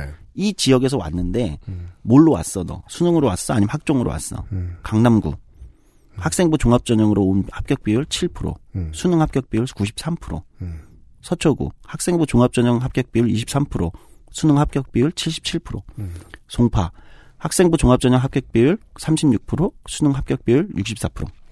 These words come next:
Speaker 2: 실제로 많은 서울 시내 대학들이 학종으로는 이 지역 학생들을 잘 못 뽑죠.
Speaker 1: 네.
Speaker 2: 또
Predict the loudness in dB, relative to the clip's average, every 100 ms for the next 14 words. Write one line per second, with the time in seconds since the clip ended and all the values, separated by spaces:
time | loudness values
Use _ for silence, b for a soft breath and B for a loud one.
0 | B B -6 -4 4 6 6 4 4 2
1 | 2 2 0 2 0 2 2 4 2 0
2 | -2 2 2 2 0 0 -4 b b b
3 | b -10 -8 2 4 4 2 2 0 -6
4 | -6 -4 -2 2 2 2 -2 -2 0 2
5 | 0 0 0 0 2 4 4 2 0 -6
6 | -16 -8 -6 -6 -8